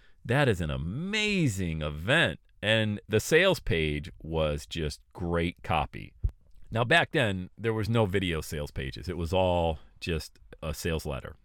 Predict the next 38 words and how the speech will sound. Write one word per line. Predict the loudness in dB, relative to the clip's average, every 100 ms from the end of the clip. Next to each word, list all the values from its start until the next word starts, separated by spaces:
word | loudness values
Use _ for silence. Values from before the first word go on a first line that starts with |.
| -10
you | -6
know, | -4 -6 -10 _ _
ten | -2 -2
thousand | -2 -4 -6
words, | -10 -12 -10
five | -4 -4
thousand | -2 -6 -6
words, | -10 -14 -10
whatever | -8 -6 -8
on | -10 -12
there. | -12 -4
And | -2
it |
was | -2
just | -2 -2 -4 -6
amazing | -4 -2 -2 0 -2 -2 -4 -6 -6 -12 -20 -20 -10
copy. | 2 4 4 0 -8 -12 -20 -20 -4
And | -2
the, | 0 0 -2
you | 0
know, | 2
the | 2
way | 4 4
you | 6
write | 4 4
a |
really | 2 0 2 2 -2
great | -2 -2 0 -2
sales | -2 0 0 -2
letter | -4 -4 -6 -10 -8
is | -8 -6
the | -4
old | -2 -2 -4 -8 -8
A | -2 0 0 -2 -4
I | -4 -2 -2 -4 -6
D | -6 -6 -4 -8 -4
A | -2 0
method. | -2 -8 -14 -16